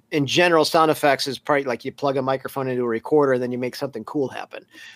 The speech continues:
Whereas location sound, there's a lot more moving parts 'cause you're working with film crews and all that kind of stuff. So.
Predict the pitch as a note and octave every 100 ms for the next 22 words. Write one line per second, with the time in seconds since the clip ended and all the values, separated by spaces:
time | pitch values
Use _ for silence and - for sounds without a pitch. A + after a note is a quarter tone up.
0 | _ C#3+ C#3+ C#3+ D3 - F3+ - D3+ E3
1 | D3+ C#3 C3 C#3 B2+ C3 B2+ A#2+ A#2+ C3+
2 | C3 - B2+ B2+ B2+ B2 C3+ A#2 - B2+
3 | B2+ - B2+ A#2 A#2 A2 A2 G#2+ - -
4 | - - - - -